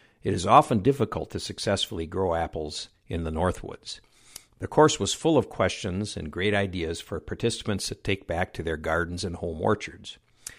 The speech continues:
I thought it would be fun to look at the amazing apple tree and see what it has done for human and animal kind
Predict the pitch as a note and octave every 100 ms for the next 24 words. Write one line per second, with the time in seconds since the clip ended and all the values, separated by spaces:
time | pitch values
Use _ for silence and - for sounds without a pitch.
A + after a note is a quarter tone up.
0 | - _ - G2+ - D4+ A#2 F#2+ F2+ A#2+
1 | G#2 F#2+ F2+ G#2 - F2+ D#2+ F2 D#2+ E2
2 | E2+ E2+ D#2+ F2 - - - D#2 D2+ D2+
3 | - - - F#2 F2 - D#3+ D3+ B2+ G#2+
4 | G2 F2+ E2 F2+ F#2 - D2+ D2+ G2+ A2
5 | A#2 A2+ - E2 E2+ F#2 F#2 F2 - D#2+
6 | D#2 D#2